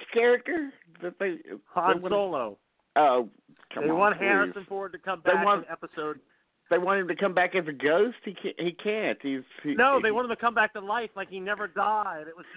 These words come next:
Speaker 2: just, <laughs> it's like in a bad dream. <laughs>
Speaker 1: Oh, that's stupid.
Speaker 2: Dude, it's one of the dumbest things I've ever heard. <laughs> He wanted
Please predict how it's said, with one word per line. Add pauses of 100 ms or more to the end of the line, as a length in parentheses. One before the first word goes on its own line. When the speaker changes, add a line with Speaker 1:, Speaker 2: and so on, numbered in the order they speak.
(180)
Speaker 2:
just, (960)
<laughs>
it's (160)
like
in
a
bad
dream. (320)
<laughs> (460)
Speaker 1:
Oh,
that's (180)
stupid. (720)
Speaker 2:
Dude,
it's
one
of
the (100)
dumbest
things
I've
ever
heard. (160)
<laughs> (680)
He (120)
wanted